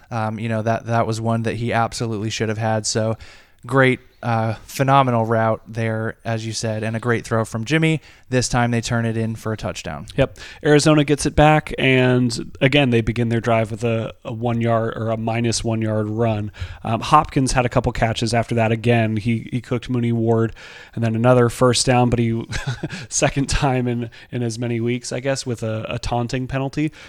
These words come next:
Speaker 2: for a wide receiver where he, he pointed at two different forty-niners players, like, one, two, like, counting the people that he beat, and you can't, you can't point at people and not get a flag,
Speaker 1: No, you
Speaker 2: apparently.
Speaker 1: can't. And to his credit, I mean, he broke a tackle from Fred Warner, and basically,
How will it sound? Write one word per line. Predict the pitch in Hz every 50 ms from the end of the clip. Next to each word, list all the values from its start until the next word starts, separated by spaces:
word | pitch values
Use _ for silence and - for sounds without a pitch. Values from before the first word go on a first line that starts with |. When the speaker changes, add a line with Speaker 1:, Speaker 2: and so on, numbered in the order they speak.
| - _
Speaker 2:
for | - 127
a | 123
wide | 120 123 120 120 120
receiver | 120 - - 135 123 127 123
where | 120 120 117
he, | 113 120 120 117 113
he | 117 123 117
pointed | - - 135 135 127 120 117 113
at | 113 - - -
two | - 120
different | 117 117 - 120 117 113 - - - - - - _ _ _ _ _ _ -
forty-niners | - - 127 120 120 117 113 113 113 104 -
players, | - 120 117 113 110 110 110 -
like, | - 107 104 -
one, | 113 113 113 113 117 127 143 147 - _ _ _
two, | _ - - 127 123 120
like, | 117 113 110 -
counting | - 135 123 113 110 117
the | 110 113
people | - 120 117 104 110
that | 110 107 107
he | 110
beat, | 107 107 117 113 113 - - - - - _
and | - 117 117
you | 110
can't, | - 123 117 110 107 -
you | - -
can't | - 113 104 -
point | - 110 104 104
at | -
people | - - 107 - - 110 107
and | 104 107 107
not | 107 104 -
get | - 120
a | 113
flag, | - - 110 104 104 104 -
Speaker 1:
No, | 180 175
you | 147 123 120 113
Speaker 2:
apparently. |
Speaker 1:
can't. | 110 151 139 120 117 101
And | 113 123 123 123 120 123 117 - - - - - - _
to | - - 151 151
his | 135 110 -
credit, | - 147 160 165 135 117
I | 117 117
mean, | 120 117 113
he | 123 123
broke | 113 127 120 123 123 -
a | 131 -
tackle | - 127 120 117 - 123 120
from | - 127 120 113
Fred | - - 120 117 110
Warner, | 120 131 131 123 120 117 117 113
and | 104 117 113 113 113 107 107
basically, | - 120 120 113 - 120 113 120 117 113 113 113